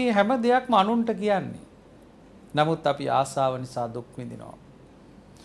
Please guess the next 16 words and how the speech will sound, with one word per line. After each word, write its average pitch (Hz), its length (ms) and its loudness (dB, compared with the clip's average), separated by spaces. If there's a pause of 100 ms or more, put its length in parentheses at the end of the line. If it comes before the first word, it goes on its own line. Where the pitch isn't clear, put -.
(180)
ආශාවල් 240 720 4
වල 247 200 0
ප-, 208 260 -8
පිටුපස්සේ 226 640 0
හඹාගෙන 190 580 0
ගිහිල්ලා 156 520 -8 (680)
මිනිස්සු 180 380 -2
කී 185 280 0
දෙනෙක් 190 360 -4
අතපය 165 440 -4
කඩාගෙන 147 540 -4
තියනවාද? - 440 -16 (1300)
ආශාවල් 247 680 6
පිටුපස 233 480 -4
හඹාගෙන 202 600 0
ගිහිල්ලා 190 480 -6